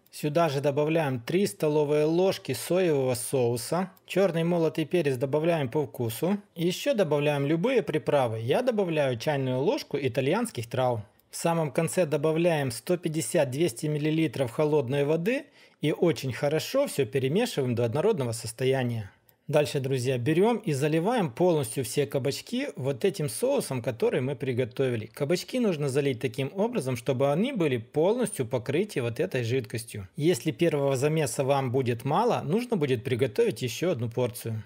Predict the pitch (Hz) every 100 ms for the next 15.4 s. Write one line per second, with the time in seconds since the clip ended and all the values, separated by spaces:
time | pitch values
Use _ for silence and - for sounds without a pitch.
0 | - 180 370 165 240 185 131 110 165 165
1 | 123 120 117 113 113 110 _ 156 147 156
2 | 175 139 143 165 143 139 139 - 135 120
3 | 123 - 131 117 156 156 196 160 131 135
4 | 139 143 202 202 160 139 - 117 107 110
5 | 120 117 117 110 - 113 151 208 214 -
6 | 117 - 123 170 185 123 123 120 139 131
7 | - 113 113 - - 143 143 156 165 143
8 | 131 139 139 151 170 233 277 135 113 147
9 | 131 240 180 127 120 139 151 139 123 131
10 | 117 - 113 - - 143 131 131 120 180
11 | 165 135 - 143 - 214 269 - 143 135
12 | 135 131 127 - 135 202 262 - 113 -
13 | 165 139 120 135 127 120 - 233 269 -
14 | 123 180 240 185 123 113 123 180 180 131
15 | 117 110 - 113